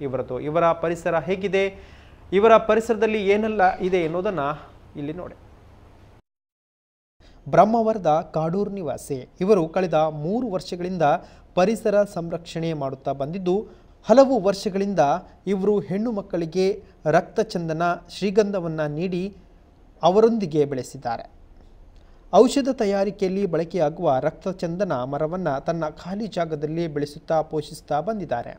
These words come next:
ಮಾತ್ರವಲ್ಲದೆ ಎಕರೆಗಟ್ಟಲೆಯಲ್ಲಿ ರಕ್ತಚಂದನವನ್ನ ಬೆಳೆಸಿ ಉಚಿತವಾಗಿ ಐದು ವರ್ಷಕ್ಕಿಂತ ಕೆಳಗಿನ ಹೆಣ್ಣು ಮಕ್ಕಳ ಕುಟುಂಬಗಳಿಗೆ ಆಸರೆಯಾಗಿ ಇನ್ನೂ ಸಹ ರಕ್ತಚಂದನ ಶ್ರೀಗಂಧವನ್ನ ಬೆಳೆಸಿದ್ದಾರೆ.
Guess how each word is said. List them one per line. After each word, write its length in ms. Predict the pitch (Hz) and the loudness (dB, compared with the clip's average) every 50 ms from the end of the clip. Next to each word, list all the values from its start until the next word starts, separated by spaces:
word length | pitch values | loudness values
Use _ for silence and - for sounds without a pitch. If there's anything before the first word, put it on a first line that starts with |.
| - - | -12 -6
ಮಾತ್ರವಲ್ಲದೆ 1000 | 160 170 202 208 214 226 226 240 240 240 226 180 175 180 202 220 214 - - - - - - | 0 2 2 2 4 4 4 4 4 2 2 2 2 2 2 0 -2 -10 -20 -20 -10 -2 2
ಎಕರೆಗಟ್ಟಲೆಯಲ್ಲಿ 1300 | 185 208 202 285 269 269 226 247 240 240 233 226 220 214 202 196 196 196 220 226 233 233 - - - - | 2 4 6 6 4 6 4 2 0 4 4 6 6 6 4 0 0 0 0 0 0 -2 -6 -20 -8 0
ರಕ್ತಚಂದನವನ್ನ 880 | - 196 190 196 - 247 226 - 214 196 202 208 185 185 185 180 175 170 | 0 0 0 2 0 -2 -2 -2 -4 -4 -4 -4 -4 -4 -4 -2 -2 -4
ಬೆಳೆಸಿ 400 | 160 156 175 208 202 - 196 196 | -2 -2 -4 -4 -4 -4 -8 -8
ಉಚಿತವಾಗಿ 880 | 208 214 185 185 - 233 - 240 208 208 202 196 170 170 165 185 208 - - - - - - | -6 -4 -6 -6 -6 -4 -2 0 4 4 4 4 4 0 -2 -2 -4 -8 -16 -20 -10 0 2
ಐದು 280 | 170 196 233 233 240 247 | 4 4 4 2 0 0
ವರ್ಷಕ್ಕಿಂತ 580 | 233 220 - - 220 - - 214 202 190 190 | -2 -2 -2 -4 -10 -6 -6 -6 -4 0 2
ಕೆಳಗಿನ 600 | 214 202 202 190 - - 180 180 175 165 180 180 180 175 175 | 2 2 2 0 -2 -2 -2 -2 -2 -4 -4 -2 -2 -4 -4
ಹೆಣ್ಣು 320 | 180 - 170 185 208 226 | -6 -6 -6 -4 -4 -2
ಮಕ್ಕಳ 360 | 220 196 185 - - 185 165 | -4 -4 -6 -4 0 0 0
ಕುಟುಂಬಗಳಿಗೆ 640 | 160 165 - - 190 175 170 156 160 160 156 160 165 | 0 0 -6 -10 -8 -8 -6 -4 -4 -4 -4 -4 -4
ಆಸರೆಯಾಗಿ 800 | 170 - 160 156 - 170 165 165 175 185 175 180 180 196 202 - - - - - | -2 -2 -2 -4 -4 -6 -4 -4 -4 -4 -4 -4 -4 -6 -6 -10 -20 -20 -8 -4
ಇನ್ನೂ 240 | 180 202 214 233 240 | -2 0 0 0 -2
ಸಹ 560 | - - 208 175 175 190 185 196 196 - - - - - - - - - - | -2 -4 -6 0 2 4 4 4 2 -2 -14 -20 -20 -20 -20 -20 -12 -2 2
ರಕ್ತಚಂದನ 760 | 147 170 190 190 - 226 220 220 214 202 196 196 185 175 170 | 2 2 2 2 0 -2 -2 -2 -4 -4 -2 -4 -4 -4 -4
ಶ್ರೀಗಂಧವನ್ನ 680 | 165 - 175 160 160 156 151 147 143 139 147 165 196 | -4 -6 -6 -2 -2 -2 -2 -2 -4 -4 -4 -4 -4
ಬೆಳೆಸಿದ್ದಾರೆ. 640 | 208 226 240 214 208 - 135 127 123 117 110 - - | -2 -2 -2 -2 -4 -6 -8 -6 -6 -6 -6 -10 -14